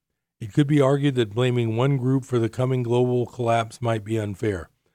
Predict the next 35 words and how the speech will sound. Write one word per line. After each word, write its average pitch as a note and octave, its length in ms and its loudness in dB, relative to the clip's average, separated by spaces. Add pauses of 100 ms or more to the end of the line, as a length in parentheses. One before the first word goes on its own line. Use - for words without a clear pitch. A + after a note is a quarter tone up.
(200)
The G#2+ 80 -4
world C3 300 4
economy C3 480 0
has A2+ 140 0
always A#2+ 280 0
oscillated A#2 680 -2
between A2 380 -4
boom B2 300 0
and A2+ 160 -2
bust A2+ 380 0
and G2+ 140 -8
is G2+ 140 -8
thus A2 220 -4
a G#2+ 60 -8
natural B2 460 -4
phenomenon A#2 680 -4
like A2 240 -6
the G2 100 -14
seasons. F#2 500 -14 (480)
But A2 120 -12
the A2 80 -4
main C3+ 260 4
difference D3+ 380 0
this D3 220 0
time A#2+ 280 0
is G#2+ 140 -2
the A2 140 0
incredible B2+ 520 -2
damage B2 460 -2
that F#2+ 180 -4
governments, C3+ 600 -2 (260)
central C3 400 -2
bankers, B2 560 -2
and G2 200 -8
bankers A2+ 600 -4